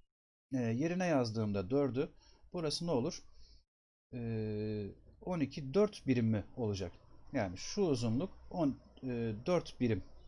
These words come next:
On iki eksi sekizden dört birim olacak. O zaman C D'yi soruyor. Yarısı kenar ortaydı zaten. İki birim olacak. A B C üçgeninin uzunlukları altı, sekiz ve on ikiymiş.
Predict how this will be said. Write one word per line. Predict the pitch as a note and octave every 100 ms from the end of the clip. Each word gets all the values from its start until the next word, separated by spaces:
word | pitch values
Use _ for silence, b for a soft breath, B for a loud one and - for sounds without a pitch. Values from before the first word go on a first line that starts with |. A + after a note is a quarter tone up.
| -
On | D#3
iki | A#2+ B2
eksi | G#2 -
sekizden | G#2+ G#2+ D#3+ F3+ D#3+
dört | D#3 -
birim | B2+ A2
olacak. | G2 F#2 F#2
O | -
zaman | D#3+ C#3 G#2+
C | B2+ C3 C3+
D'yi | D#3+ E3+
soruyor. | - F3 F3+ F#3 b b b b
Yarısı | E3+ F3+ E3 A#2 - C#3+ -
kenar | - D3 B2
ortaydı | A2 G#2+ G#2+ G2
zaten. | F#2+ F#2+ F2+ D3+ F#3+ b b b -
İki | F3+ - C#3 F#3 - -
birim | D3 A#2 G2+ - -
olacak. | F#2+ E2 E2 - - - - - - - - - - - - - - - - - - - _ _ _ _ _ _ _ -
A | F#3+ G3+
B | G3+ G3
C | G#3+
üçgeninin | G3+ - E3 C3+ A#2
uzunlukları | A2+ E3+ F#3+ D#3 - A#2+ D3+ - - -
altı, | E3+ F3+ F3
sekiz | - D#3 D3 A2
ve |
on | A2 F3+
ikiymiş. | F3 F#3+ F3+ F3+